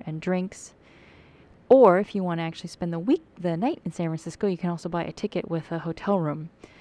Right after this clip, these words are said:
um, in San Francisco where the rest of the group is staying. So if you live in San Jose, you live, I don't know, in Napa, in Concord, and you don't wanna schlep home after the party, you can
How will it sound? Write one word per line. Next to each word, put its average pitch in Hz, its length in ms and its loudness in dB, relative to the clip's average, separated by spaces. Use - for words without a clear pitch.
um, 156 360 -6
in 220 120 0
San 175 140 -4
Francisco 160 480 -6
where 156 160 -4
the 156 100 -6
rest 160 260 -8
of 175 60 -4
the 160 60 -8
group 160 220 -6
is 156 80 -8
staying. 190 480 0
So - 200 -10
if - 200 -12
you 160 120 -6
live 165 280 -4
in 147 140 -8
San - 180 -16
Jose, 208 200 -4
you 226 120 -2
live, 160 540 0
I 170 60 -8
don't 190 140 -4
know, 165 120 -4
in 160 120 -6
Napa, 247 560 -2
in 165 140 -6
Concord, 208 500 -4
and 170 120 -10
you 165 140 -10
don't 196 220 0
wanna 175 180 -6
schlep - 380 -12
home 165 180 -4
after 165 240 -10
the - 80 -14
party, 156 420 -6
you 165 120 -6
can 165 240 -6